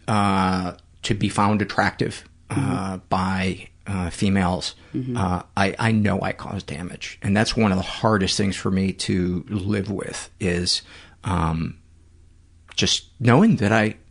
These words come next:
Speaker 1: that I hurt people, that
Speaker 2: Mm-hmm.
Speaker 1: I was so clueless, um,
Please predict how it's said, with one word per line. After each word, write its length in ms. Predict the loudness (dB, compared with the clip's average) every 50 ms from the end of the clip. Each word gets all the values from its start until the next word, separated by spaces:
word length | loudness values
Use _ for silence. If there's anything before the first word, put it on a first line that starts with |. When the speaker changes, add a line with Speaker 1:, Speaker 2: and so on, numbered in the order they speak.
| -20 -20 -20 -20 -20 -20 -20 -10 -6
Speaker 1:
that 120 | -2 -2 0
I 40 |
hurt 240 | 0 0 0 0 0
people, 340 | 0 -2 -2 -2 -4 -8 -8 -8 -4
that 180 | -2 0 0 2
Speaker 2:
Mm-hmm. 100 | 2 2
Speaker 1:
I 200 | 2 2 0 -2 -6 -14 -20 -20 -20 -20 -20 -20 -20 -20 -20 -20 -20 -20 -20 -16 -4 0
was 180 | 2 2 4 2
so 720 | 2 4 6 8 8 8 8 6 6 4 2 0 -2 -6 -12 -18 -20 -20 -20 -20 -20 -20 -20 -20 -20 -20 -20 -20 -20 -20 -20 -14 -8
clueless, 1040 | -6 -4 -4 -2 0 2 4 4 4 4 4 2 0 0 -2 -2 -4 -4 -4 -6 -10 -14 -20 -20 -20 -20 -20 -20 -10 -4 0
um, 480 | 2 2 2 4 2 2 0 -2 -6